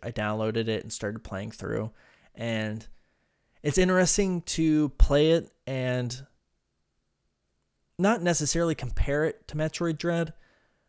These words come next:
but kinda see the similarities and go, "Okay, so the things that I thought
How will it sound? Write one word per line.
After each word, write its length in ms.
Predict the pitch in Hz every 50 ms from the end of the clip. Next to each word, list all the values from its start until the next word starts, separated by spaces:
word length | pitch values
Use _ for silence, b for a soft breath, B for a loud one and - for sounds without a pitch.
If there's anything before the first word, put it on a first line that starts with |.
| b b
but 160 | - 147 -
kinda 240 | - - 160 156 151
see 200 | 139 - - 165
the 100 | 143 139
similarities 880 | 135 - - 151 147 143 123 117 117 127 131 139 151 151 151 156 151 -
and 100 | 131 131
go, 200 | 127 120 113 98
"Okay, 420 | - 143 147 143 - 135 104 78 -
so 160 | - - 127
the 100 | 120 117
things 360 | - - 185 196 196 196 160
that 120 | 160 147
I 200 | 127 123 135 135
thought 720 | - - - - - - - 135 131 127 123 123 117 - -